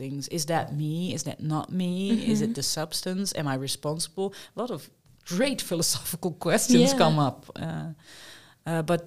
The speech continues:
Speaker 1: they can be hard and they can be confrontational or shameful. Or
Speaker 2: Yeah. That's
Speaker 1: Yeah.
Speaker 2: kind of the fear for many people as well about delving into substances like alcohol or drugs is, like, just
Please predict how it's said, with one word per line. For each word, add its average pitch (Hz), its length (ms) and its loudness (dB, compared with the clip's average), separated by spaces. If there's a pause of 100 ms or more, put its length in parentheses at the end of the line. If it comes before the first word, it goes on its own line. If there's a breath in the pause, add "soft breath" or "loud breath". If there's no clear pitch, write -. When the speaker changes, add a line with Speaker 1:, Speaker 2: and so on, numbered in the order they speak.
Speaker 1:
they 170 140 2
can 196 280 2
be 151 120 -2
hard 139 560 -4
and 151 160 -6
they 143 120 -8
can 151 300 -8
be 143 580 -6
confrontational 151 800 -8 (100)
or 135 80 -4
shameful. 170 840 -4
Or 233 100 -6
Speaker 2:
Yeah. 214 280 0 (1400)
That's 202 160 0
Speaker 1:
Yeah. - 60 -6
Speaker 2:
kind 233 160 4
of 220 140 -4
the 180 160 4
fear - 580 -4
for 180 500 -4
many 185 300 -2
people 190 320 -4
as 170 180 -2
well 180 220 -2
about 170 380 -2 (840)
delving 175 340 -2
into 170 360 -4
substances - 1120 -8
like 156 180 -6
alcohol 160 420 -4
or 160 180 -2
drugs 160 400 -4
is, 165 160 -8
like, 156 260 -6 (880 soft breath)
just - 180 -10